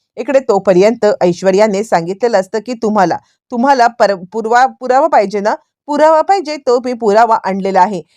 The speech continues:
हे घ्या, ऋषिकेश दादा आणि आता, अ, जानकी वहिनी या दोघांनी साईन केलेले पेपर." असं म्हणत डिव्होर्स पेपर आणत आता त्याच्यावरती ऋषिकेश आणि जानकीची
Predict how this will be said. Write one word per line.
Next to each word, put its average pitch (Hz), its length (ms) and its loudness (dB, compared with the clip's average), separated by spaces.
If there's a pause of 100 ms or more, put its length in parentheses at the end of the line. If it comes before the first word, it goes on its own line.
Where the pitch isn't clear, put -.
(160)
हे 233 100 0
घ्या, 185 220 -2 (280)
ऋषिकेश 262 500 -2
दादा 269 260 2
आणि 190 320 -4
आता, 226 360 2 (240)
अ, 247 140 2 (140)
जानकी 220 400 -2
वहिनी 262 340 -4 (160)
या 220 160 4
दोघांनी 226 560 -2
साईन 202 380 -2
केलेले 220 420 2
पेपर." 202 440 -2 (300)
असं 262 220 -4
म्हणत 339 320 -2
डिव्होर्स 214 360 0
पेपर 247 340 0 (100)
आणत 294 300 -4
आता 254 220 0
त्याच्यावरती 233 600 0
ऋषिकेश 233 600 -2
आणि 226 220 -4
जानकीची 208 600 -4